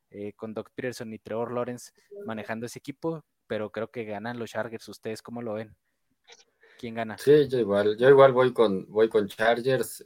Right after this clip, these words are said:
Speaker 2: Eh, lo único que también me preocupa un poquito ahorita que hablabas precisamente de la línea de, de, de Jaguars es que los Chargers es un equi-, el equipo, uno de los equipos que más sacks le per-, eh, más sacks han permitido.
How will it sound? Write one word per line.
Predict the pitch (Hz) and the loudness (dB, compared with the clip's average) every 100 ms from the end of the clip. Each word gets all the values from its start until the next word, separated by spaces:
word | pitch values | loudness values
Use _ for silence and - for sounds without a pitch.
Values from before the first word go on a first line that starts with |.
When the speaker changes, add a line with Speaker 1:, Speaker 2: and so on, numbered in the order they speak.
| _ | _
Speaker 2:
Eh, | 107 98 98 98 95 92 95 _ | 2 4 2 2 0 -2 -8 _
lo | 113 113 | 4 6
único | 135 165 160 143 | 8 6 4 2
que | 117 | 2
también | 104 113 139 | 2 2 2
me | 151 | 2
preocupa | 135 107 131 | 0 -2 -4
un | |
poquito | 117 110 123 | -6 -6 2
ahorita | 110 117 104 | 2 2 -2
que | |
hablabas | 92 104 104 | -2 0 -2
precisamente | - 101 107 104 98 | -4 -4 -2 -2 -2
de | 98 | -2
la | 90 | -2
línea | 90 104 101 | -2 -2 -2
de, | 90 - _ _ _ _ _ - | -4 -14 _ _ _ _ _ -6
de, | 98 95 92 | 0 2 2
de | 98 | 2
Jaguars | 101 110 120 120 113 | 6 8 8 4 -2
es | 101 | -6
que | - 101 98 95 | 0 2 2 -2
los | 107 98 | -4 -6
Chargers | - 120 123 113 | 0 0 0 -4
es | 117 | -4
un | 123 | -4
equi-, | 107 107 | -4 -2
el | 101 | -4
equipo, | 131 117 | -6 -2
uno | 143 | 0
de | 123 | 0
los | 104 | -2
equipos | 131 131 | -4 -6
que | - 101 | -4 -2
más | 113 117 - | 0 -2 -4
sacks | 117 110 - | -4 -4 -4
le | 107 | -4
per-, | 107 98 | -4 -6
eh, | - 95 92 | -4 -2 -2
más | 110 | -2
sacks | 123 113 113 | -2 -2 -4
han | |
permitido. | 107 101 90 117 110 | -2 -4 -4 -4 -4